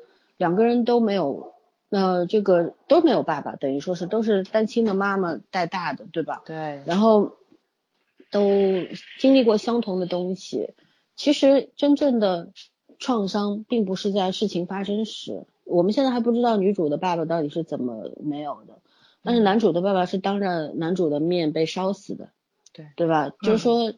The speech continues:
Speaker 1: 他可-，他放-，为什么会造-，塑造成这种性格，就是因为那，那一，那一场火灾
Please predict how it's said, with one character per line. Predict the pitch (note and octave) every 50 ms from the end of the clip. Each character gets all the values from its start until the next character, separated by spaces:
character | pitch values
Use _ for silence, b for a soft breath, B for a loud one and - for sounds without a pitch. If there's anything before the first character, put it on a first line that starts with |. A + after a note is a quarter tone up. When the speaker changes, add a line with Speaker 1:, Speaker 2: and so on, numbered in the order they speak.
| _ _
Speaker 1:
他 | - - C4 C4 C4+ C4+
可-， | C4 - - E3 C3 A#2 -
他 | - C4 C4+
放-， | C#4 C4 - - C#4 C4+ B3 - - _ - F5 -
为 | C4 C4+
什 | B3 A#3+ G#3+
么 | F#3 F#3+
会 | F#3+ A3+ G#3+ F#3+
造-， | F#3 - A3+ G#3 G3+ G3+
塑 | - - A#3+ A#3
造 | A3+ A3 G#3
成 | F#3 - -
这 | G3
种 | G3 G#3 F3 C#3+
性 | D#3 - - G#3 F#3 E3 D#3
格， | D3+ D3 D3
就 | - - - A3+ G#3+
是 | - - G#3
因 | G3 G3+
为 | G#3 G#3 G3 F#3 b b b b b b b b b _ _ -
那， | - A#3 A#3 A3+ A3 G#3 G3 F3+ - - - _ _ _ _ _ _ _ _
那 | - B3+ C4 B3
一， | A3+ G#3+ G3+ D#3+
那 | E3+ F3 G#3+ A#3
一 | A3+ G3 G3+ F#3+
场 | - - - A2+
火 | C#3+ - - A#2+ A#2
灾 | A2+ - D3+ D#3 - D#3+